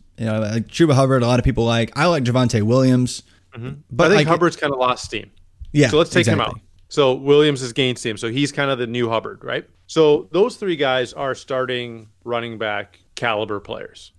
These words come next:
Speaker 1: Yeah, that might be it out, out of next
Speaker 2: So
Speaker 1: year's
Speaker 2: you got,
Speaker 1: class.
Speaker 2: yeah, you,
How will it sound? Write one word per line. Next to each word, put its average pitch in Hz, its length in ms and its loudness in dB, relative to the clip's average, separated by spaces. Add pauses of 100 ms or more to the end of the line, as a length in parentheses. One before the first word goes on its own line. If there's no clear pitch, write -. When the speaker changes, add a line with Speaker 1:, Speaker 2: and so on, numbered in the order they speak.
(120)
Speaker 1:
Yeah, 147 220 2 (300)
that 160 140 0
might 147 160 2
be 120 140 2
it 123 300 0 (260)
out, 110 140 -2
out 107 200 0
of 101 220 -6
next 110 200 -4
Speaker 2:
So 113 80 -2
Speaker 1:
year's 165 100 2
Speaker 2:
you 170 80 2
got, 123 160 2
Speaker 1:
class. - 40 0
Speaker 2:
yeah, 135 80 2
you, 143 220 -6